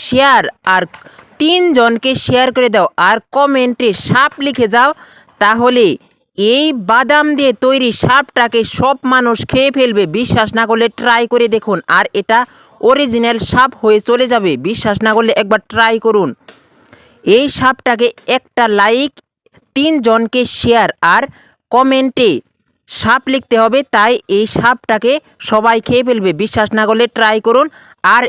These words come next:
এই ভিডিওটা দুইবার প্লে করে ফুল ওয়াচ টাইম দেখতে হবে, তাই এই বাদামটা,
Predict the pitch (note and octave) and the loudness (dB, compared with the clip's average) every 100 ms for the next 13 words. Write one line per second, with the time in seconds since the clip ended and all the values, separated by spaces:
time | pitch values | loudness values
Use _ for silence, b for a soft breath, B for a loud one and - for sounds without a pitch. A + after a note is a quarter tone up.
0 | - G#3+ G3 F3+ A#3 C4+ C4+ - A#3 C#4+ | -2 0 0 -2 -2 0 0 2 2 0
1 | b b b C3+ A#3 D4+ C#4 C#4+ B3+ - | b b b -6 0 0 2 2 0 -4
2 | - C4+ C4 C4 B3+ A3+ - - B3 C#4 | -2 0 2 2 2 2 -2 -4 0 2
3 | - A#3+ B3+ A3+ - B3 A3+ G3+ A#3+ - | 0 0 0 0 -2 0 0 0 -2 0
4 | A3+ G3+ E3 - F3 A#3 C#4+ B B B | 0 0 -2 0 0 0 -4 B B B
5 | B G3 A#3+ G3 A3 A#3 B3 A#3 - - | B 0 0 0 0 2 0 -2 -6 -4